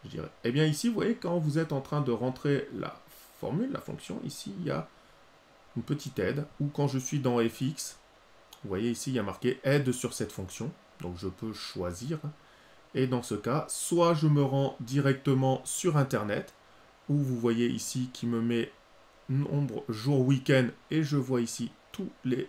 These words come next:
nombres de jours week-end, sans aucun souci. Ou bien, en cliquant dessus, il m'ouvre ici une petite aide. Voilà.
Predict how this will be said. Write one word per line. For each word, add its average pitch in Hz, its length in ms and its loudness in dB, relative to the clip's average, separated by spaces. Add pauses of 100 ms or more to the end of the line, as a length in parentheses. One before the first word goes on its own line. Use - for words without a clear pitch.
(120)
nombres 131 320 -2
de 107 120 -2
jours 101 200 -4
week-end, 92 420 -6 (920)
sans 127 340 -6
aucun 110 260 -6
souci. - 400 -10 (3000)
Ou 185 80 2
bien, 123 320 0 (120)
en 180 140 2
cliquant 151 340 -2
dessus, 113 460 -4
il 147 80 6
m'ouvre 143 280 4
ici 131 200 -2
une 143 140 2
petite 151 340 -4
aide. 117 300 0 (880)
Voilà. 92 480 -10